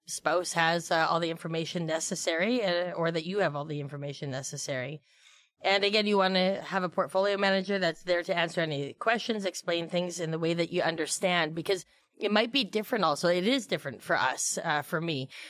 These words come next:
when I'm talking to somebody who isn't involved in markets, has never followed markets in their life, versus somebody who follows markets on a regular basis or news around the world. Because there's things that come up that could be overwhelming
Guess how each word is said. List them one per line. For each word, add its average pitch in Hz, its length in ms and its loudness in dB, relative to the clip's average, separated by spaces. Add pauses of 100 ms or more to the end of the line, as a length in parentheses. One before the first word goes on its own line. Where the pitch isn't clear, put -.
(140)
when 175 380 2
I'm 170 140 2
talking 185 420 2
to 175 340 0
somebody 170 460 2
who 170 240 4
isn't 190 340 0
involved 151 380 0
in 147 80 2
markets, 143 400 0
has 170 160 -2
never 190 340 2
followed 175 320 2
markets 170 400 0
in 175 80 -2
their 160 140 4
life, 185 400 -2 (100)
versus 165 420 -2
somebody 165 360 0
who 170 100 0
follows 156 460 0
markets 151 340 -2
on 156 80 0
a 151 60 0
regular 151 320 0
basis 185 420 0
or 147 80 -2
news 156 260 -2
around 147 220 2
the 147 80 0
world. 170 360 2 (520)
Because 170 320 0
there's 165 220 2
things 190 180 0
that 180 160 2
come 190 160 0
up 240 160 2
that 175 300 0
could 160 260 0
be 170 140 2
overwhelming 160 880 2